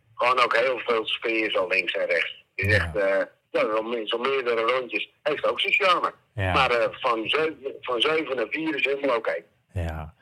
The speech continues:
Speaker 2: Als we het er zo over hebben, hè, met z'n allen, dan hebben we het toch, dat, dat zei vorige week ook, toen belden we even met Richard Belder ook over deze verandering. Toen zei ik het ook al, maar laat het, eh, bij wijze van spreken, als het morgen al zou zijn, is het ook prima voor ons, hè? Laat maar snel komen, die wedstrijd.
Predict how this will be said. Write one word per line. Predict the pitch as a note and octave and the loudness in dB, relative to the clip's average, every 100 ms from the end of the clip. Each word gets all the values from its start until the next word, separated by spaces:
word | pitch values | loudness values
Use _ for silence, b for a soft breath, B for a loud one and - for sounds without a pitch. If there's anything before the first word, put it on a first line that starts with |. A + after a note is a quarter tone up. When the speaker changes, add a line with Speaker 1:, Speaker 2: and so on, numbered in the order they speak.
| b b b | b b b
Speaker 2:
Als | - B2 | 4 4
we | |
het | B2+ | 6
er | C3 | 6
zo | C#3 B2+ | 8 8
over | B2 A#2 | 6 6
hebben, | A#2 A#2 G#2+ | 4 6 2
hè, | |
met | A2 G#2+ | 2 2
z'n | A2 | 2
allen, | G#2+ G#2+ | 2 2
dan | G2 | 2
hebben | G#2 | 0
we | G2 | 0
het | - | -2
toch, | G#2 | -2
dat, | G#2 F2 F#2 | -2 -4 -6
dat | - | 2
zei | A#2+ A2 | 2 4
vorige | B2 A#2+ A#2+ | 4 4 4
week | A2 A#2 | 4 4
ook, | C3 - | 4 4
toen | A#2 | 6
belden | A#2+ A#2+ | 6 6
we | A#2 | 4
even | A2 | 4
met | A2 | 4
Richard | B2 C3 B2+ F#2+ | 6 8 6 6
Belder | A#2+ C#3 C3+ | 8 8 6
ook | C3 | 4
over | B2+ A#2 | 4 4
deze | B2 A#2+ A2+ | 2 2 4
verandering. | A#2+ B2 A#2 B2 B2+ | 4 4 4 2 0
Toen | A2 | 4
zei | C3+ A2+ | 8 8
ik | |
het | G#2 F#2+ | 6 4
ook | C3 C3 | 4 6
al, | A#2+ | 4
maar | A2+ G#2+ b b b b b _ _ | 2 0 b b b b b _ _
laat | A#2 B2 B2 | 8 10 10
het, | B2 C3+ | 2 2
eh, | B2+ - | 2 2
bij | B2+ B2+ C#3+ | 0 6 10
wijze | |
van | D#3+ | 10
spreken, | - D3 C#3 | 8 6 6
als | C3 | 6
het | C3+ | 8
morgen | C#3 D3+ D3 | 10 10 10
al | D3+ D3+ | 8 8
zou | D3 C#3+ | 6 6
zijn, | D3+ D#3 | 6 6
is | D3+ | 4
het | D#3 | 2
ook | D#3 | 4
prima | C3 A2+ G2 | 4 4 2
voor | G2+ | 2
ons, | F#2 F2+ | 0 2
hè? | A2+ | 4
Laat | D3 B2+ | 8 8
maar | A#2 | 8
snel | B2 A#2 | 6 6
komen, | D#3 E3 C#3+ | 8 6 6
die | A#2 | 6
wedstrijd. | G#2+ - F#2 E2 | 4 2 -2 -2